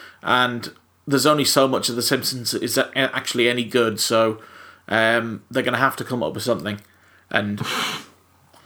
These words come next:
frankly, otherwise I'm gonna cancel. Um, d-, uh, uh, do you have Disney Plus, or was this a High Seas job,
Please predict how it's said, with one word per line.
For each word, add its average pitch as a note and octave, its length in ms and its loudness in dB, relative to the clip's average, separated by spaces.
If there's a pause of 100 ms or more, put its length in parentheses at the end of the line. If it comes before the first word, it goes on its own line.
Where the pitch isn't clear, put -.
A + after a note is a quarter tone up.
(720)
frankly, A2 580 0 (280)
otherwise A2+ 380 2
I'm A2+ 80 -4
gonna G#2+ 140 -2
cancel. A2+ 440 -4 (340)
Um, C3+ 220 2 (140)
d-, - 160 -12
uh, D3 160 4
uh, D#3 120 4
do E3 180 0
you G3 120 6
have F#3+ 260 4
Disney D3 320 2
Plus, A#2+ 320 0
or B2+ 80 4
was A#2 140 2
this C#3+ 140 0
a B2+ 80 4
High C3+ 220 2
Seas C3 340 0
job, C3+ 320 0